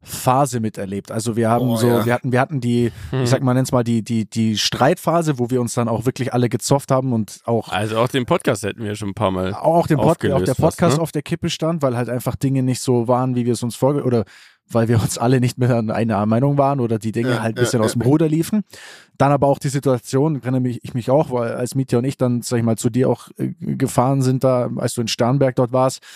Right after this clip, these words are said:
Speaker 2: Ja.
Speaker 1: wo wir da auf dieser, äh,
Speaker 2: Bank.
Speaker 1: Ver-, Veranda-Bank da draußen <laughs> saßen,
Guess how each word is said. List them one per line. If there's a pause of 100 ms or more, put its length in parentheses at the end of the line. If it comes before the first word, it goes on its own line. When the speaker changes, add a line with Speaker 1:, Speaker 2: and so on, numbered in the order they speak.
(120)
Speaker 2:
Ja.
Speaker 1:
wo
wir
da
auf
dieser, (420)
äh,
Speaker 2:
Bank.
Speaker 1:
Ver-,
Veranda-Bank
da
draußen
<laughs>
saßen,